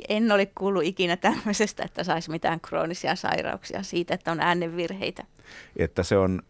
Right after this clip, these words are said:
Speaker 2: vain sosiaalinen?
Speaker 1: Kyllä, se on hyvin pitkälti tämmöinen sosiaalinen asia.
Speaker 2: Onko teillä siellä logopedian laitoksella mietitty koskaan, että miksi radiossa ja televisiossa, miksei siellä ole lespaavia tai ärrävikaisia toimittajia?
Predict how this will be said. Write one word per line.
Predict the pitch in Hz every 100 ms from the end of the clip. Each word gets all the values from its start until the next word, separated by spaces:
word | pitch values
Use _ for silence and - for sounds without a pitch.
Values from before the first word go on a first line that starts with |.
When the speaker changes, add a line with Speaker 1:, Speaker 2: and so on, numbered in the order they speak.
| 95
Speaker 2:
vain | 107 98
sosiaalinen? | 85 131 123 92 73 65 65 50 60 - - -
Speaker 1:
Kyllä, | 202 196 175 160 175
se | - 170
on | 180 202 - 220
hyvin | 214 220 214 190 -
pitkälti | 208 - 180 175 180 -
tämmöinen | 180 180 175
sosiaalinen | - 185 - 165 - 180 185 - -
asia. | 165 - - - - - - _ - -
Speaker 2:
Onko | 123 147 131
teillä | - 143 135 110 98
siellä | 113 98 95 90 85 - 104
logopedian | 104 101 92 92 82 80 76
laitoksella | 82 80 82 92 82
mietitty | 90 82 -
koskaan, | 90 92 - 87 80
että | 80 - - 80 -
miksi | 120 - 107
radiossa | 113 123 110 82 -
ja | 82
televisiossa, | 107 98 87 78 67 71 - - - - - - -
miksei | 107 131 - 110
siellä | 113 101 98 95
ole | 95 95 87 - -
lespaavia | 135 143 - 104 95 92 82
tai | 101 95 -
ärrävikaisia | 131 98 78 71 71 78 76
toimittajia? | 95 73 69 - - -